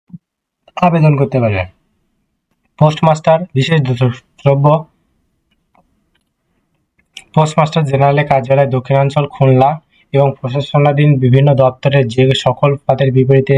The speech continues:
বিজ্ঞ আদালতে মামলা বিদ্যমান আছে, ওই সকল দপ্তরের মামলা পদ সংখ্যা পদসমূহ ছাড়পত্র হতে বাদ দিয়ে এই নিয়োগ বিজ্ঞপ্তি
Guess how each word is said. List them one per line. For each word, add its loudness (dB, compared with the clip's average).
বিজ্ঞ -2
আদালতে 0
মামলা 0
বিদ্যমান 0
আছে, 0
ওই 0
সকল 0
দপ্তরের 0
মামলা 0
পদ -2
সংখ্যা 0
পদসমূহ -4
ছাড়পত্র -4
হতে -2
বাদ 0
দিয়ে 0
এই 2
নিয়োগ 0
বিজ্ঞপ্তি 2